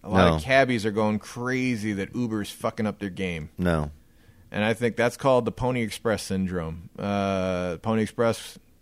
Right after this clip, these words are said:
Speaker 1: obviously, is the old mail system. And
Speaker 2: Mm-hmm.
Speaker 1: then when, uh,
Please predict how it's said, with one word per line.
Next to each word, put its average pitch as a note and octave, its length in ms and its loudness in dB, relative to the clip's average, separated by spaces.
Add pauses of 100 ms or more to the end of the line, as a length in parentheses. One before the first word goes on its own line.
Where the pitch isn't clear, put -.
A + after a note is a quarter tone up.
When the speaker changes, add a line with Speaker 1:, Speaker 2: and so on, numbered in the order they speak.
(140)
Speaker 1:
obviously, G2+ 500 -2
is F#2 100 -4
the G2+ 120 -6
old G2 220 -2
mail G#2+ 300 0
system. D3 560 -4
And G2+ 100 4
Speaker 2:
Mm-hmm. F#2+ 80 4
Speaker 1:
then G2 280 0
when, F#2+ 360 -2
uh, F2+ 180 -6